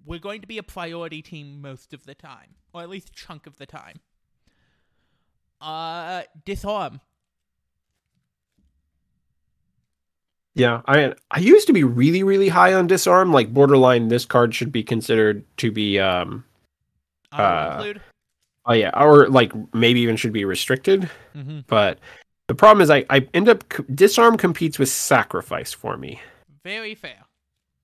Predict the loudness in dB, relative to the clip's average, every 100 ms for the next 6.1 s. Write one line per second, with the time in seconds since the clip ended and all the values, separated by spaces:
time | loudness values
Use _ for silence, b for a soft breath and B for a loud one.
0 | _ 0 4 6 6 4 2 0 2 2
1 | 2 0 0 -2 -2 -2 -4 -2 -2 0
2 | 0 -2 -2 -2 0 0 0 0 0 0
3 | -4 -16 -6 -4 -2 0 4 4 2 0
4 | 4 4 6 2 0 -6 -6 -2 -2 0
5 | -2 -2 0 0 -2 -4 -8 -8 -8 -14